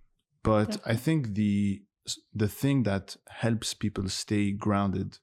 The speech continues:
Speaker 1: and stay grateful and all those things are, you know, things like meditation,
Speaker 2: Yes, praying.
Speaker 1: praying, uh, you know, just being outdoors, being,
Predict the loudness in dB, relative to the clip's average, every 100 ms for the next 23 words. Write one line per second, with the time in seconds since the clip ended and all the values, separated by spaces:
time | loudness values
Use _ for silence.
0 | -12 -8 -6 -2 0 -2 -4 _ -2 0
1 | 0 0 0 2 0 0 -2 -2 -2 -4
2 | -18 -20 -20 _ _ -2 0 0 -4 -6
3 | -8 -6 -4 -2 -4 -2 -2 0 0 -2
4 | 0 -2 0 -2 -4 _ -10 -8 -8 -12
5 | -18 _ -6 -4 -2 -2 2 2 2 0
6 | -2 -6 _ _ _ _ _ _ _ 0
7 | 2 2 2 2 0 2 2 2 0 -2
8 | 0 2 2 0 -4 -4 0 0 0 0
9 | 2 2 0 -4 -8 _ -2 0 0